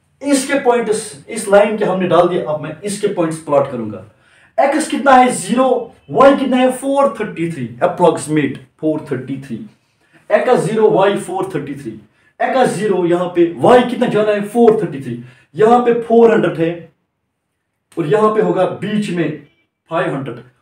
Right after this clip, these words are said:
मुझे कितना जाना है? फ़ोर थर्टी थ्री। तो वो यहाँ पे होगा किसी जगह,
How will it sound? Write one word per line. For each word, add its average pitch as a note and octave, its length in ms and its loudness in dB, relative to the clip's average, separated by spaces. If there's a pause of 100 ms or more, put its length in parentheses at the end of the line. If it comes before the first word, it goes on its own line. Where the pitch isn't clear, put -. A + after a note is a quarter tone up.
(100)
मुझे A#3 160 -2
कितना A#3 220 -4
जाना G#3 180 -2
है? G#3 140 -4
फ़ोर G#3+ 260 -2
थर्टी E3+ 200 -8
थ्री। C#3 180 -10 (340)
तो A#3 100 -4
वो A#3 140 2
यहाँ F#3 280 0 (360)
पे F3 160 -8
होगा D3 200 -6
किसी D3+ 300 -12
जगह, A2+ 300 -10